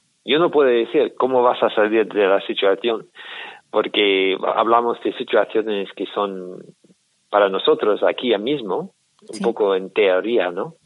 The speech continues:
Speaker 2: Ujú.
Speaker 1: Tenemos que ver en nuestras vidas propias cómo vamos a responder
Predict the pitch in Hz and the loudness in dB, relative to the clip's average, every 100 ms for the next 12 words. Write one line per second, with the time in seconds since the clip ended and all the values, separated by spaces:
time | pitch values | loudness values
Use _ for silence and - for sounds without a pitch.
0 | - 175 175 214 - 117 120 147 165 127 | -2 0 0 -4 -4 -4 -2 -4 -4 -2
1 | 101 127 131 - 101 98 98 123 139 127 | 2 2 2 -2 -8 -6 -6 -4 -4 -4
2 | - 120 117 113 - 127 131 90 87 - | -4 -4 -2 -4 -2 -2 0 -4 -4 -6
3 | - _ - - _ _ _ 113 135 123 | -16 _ -20 -20 _ _ _ -2 2 2
4 | 117 113 101 101 - 104 95 98 104 90 | 0 0 0 -2 -4 -4 -2 -2 -2 -4